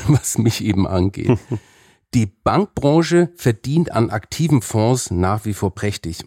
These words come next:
Aktive Fonds verlangen schließlich gegenüber E T Fs locker das fünf- bis zehnfache an Gebühren, um den Vertrieb zu bezahlen.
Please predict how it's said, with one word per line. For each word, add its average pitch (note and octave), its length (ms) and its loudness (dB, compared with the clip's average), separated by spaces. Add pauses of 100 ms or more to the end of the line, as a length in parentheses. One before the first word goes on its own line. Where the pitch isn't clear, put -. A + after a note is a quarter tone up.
(140)
Aktive D3+ 420 0
Fonds D#3+ 280 2
verlangen C3+ 360 2
schließlich D3 500 -4
gegenüber C3 400 2
E G#2 160 0
T B2+ 140 -2
Fs - 380 -6
locker A#2+ 300 -2
das G2+ 200 -4
fünf- E3 400 0
bis - 260 -8
zehnfache C#3 520 0
an G#2+ 180 2
Gebühren, C3 480 2 (320)
um D#3 260 4
den C#3+ 220 4
Vertrieb - 480 -2
zu A2+ 140 0
bezahlen. E2 500 -2